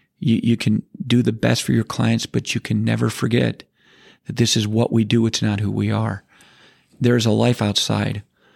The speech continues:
of trying cases and, and being a good husband and a good father to your children and knowing when to say when. And, and, and Chris, there are people that when this, when we're done here,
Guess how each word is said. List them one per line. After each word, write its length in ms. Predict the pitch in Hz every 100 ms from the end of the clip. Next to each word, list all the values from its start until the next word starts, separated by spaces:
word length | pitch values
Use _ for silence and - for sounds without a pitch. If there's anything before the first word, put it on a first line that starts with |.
| - _ -
of 140 | 110
trying 320 | - 117 107
cases 540 | 101 - 110 - 123 107
and, 200 | 107 -
and 140 | 117 104
being 320 | 117 117 117 -
a 60 |
good 220 | 101 110 101
husband 560 | 110 117 127 131 123 - - - - - _ -
and 100 | 110
a 20 |
good 180 | 107 107
father 420 | - 120 120 113
to 80 | 107
your 100 | 107
children 640 | - - 113 107 104 101 - _ _ _ _ _ -
and 120 | 113
knowing 300 | 123 117 113
when 220 | 117 117
to 120 | -
say 280 | 110 - 110
when. 420 | 107 123 120 - - _ _ _ _ _
And, 100 | 147 143
and, 240 | 151 139 -
and 140 | 135
Chris, 220 | - 147
there 100 | 147
are 60 | 143
people 320 | - 143 135
that 180 | 123 117
when 140 | 120
this, 180 | 120 117
when 220 | - 117
we're 80 | 117
done 260 | 110 117 127
here, 380 | 110 104 104